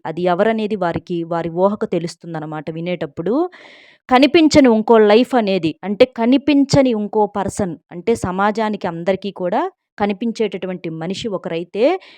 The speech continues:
కనిపించని ఇంకో మనిషి అనేది వీరికి మనసుకు దగ్గరగా ఉన్నటువంటి వారికి మాత్రమే తెలుస్తుందన్నమాట.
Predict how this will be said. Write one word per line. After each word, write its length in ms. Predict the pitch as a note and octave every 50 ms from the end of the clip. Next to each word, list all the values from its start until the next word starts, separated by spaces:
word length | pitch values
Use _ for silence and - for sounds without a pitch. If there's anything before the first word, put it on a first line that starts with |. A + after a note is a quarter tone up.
| _ - -
కనిపించని 560 | A3+ A#3+ C#4 B3+ F4 E4 D#4 - C#4+ C4 A#3+
ఇంకో 300 | A3 G#3 G3 - G#3+ G3+
మనిషి 300 | G3 G3 G3 G#3 G3+ - A#3
అనేది 340 | G3+ G3 G3 F#3+ F3+ C4+ E4 F#4+ F#4+ C#4+
వీరికి 360 | F3+ F#3 G#3+ G#3+ G#3+ - G#3+
మనసుకు 440 | F#3+ F#3+ F#3+ G3 E3 - - - C4+
దగ్గరగా 460 | F#3+ G3+ F#3 D#3+ G#3 G3+ G3+ G3 G3+
ఉన్నటువంటి 520 | F#3 F3+ E3+ F3 E3+ - E3+ F3 E3 - F3+
వారికి 280 | F3 E3+ D#3+ E3+ - F3
మాత్రమే 400 | E3+ E3 D#3+ - E3+ E3+ F3+ F3+
తెలుస్తుందన్నమాట. 840 | - D#3+ D#3+ D#3 - - F3+ E3 E3 D#3+ D#3 D#3 D3+ D3+ - F3